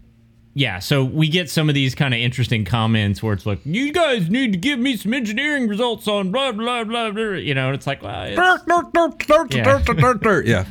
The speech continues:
Speaker 2: gotcha.
Speaker 1: Not really, not really.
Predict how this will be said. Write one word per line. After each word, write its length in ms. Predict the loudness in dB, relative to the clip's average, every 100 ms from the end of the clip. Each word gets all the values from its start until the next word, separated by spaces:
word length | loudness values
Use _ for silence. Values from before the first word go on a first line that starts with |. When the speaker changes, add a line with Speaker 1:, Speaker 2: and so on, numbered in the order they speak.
| -4
Speaker 2:
gotcha. 320 | -2 -2 -6 -4
Speaker 1:
Not 320 | -4 -2 -2
really, 500 | 0 2 2 0 -2 -8 -8
not 260 | -4 -2 0
really. 600 | 2 2 2 0 -2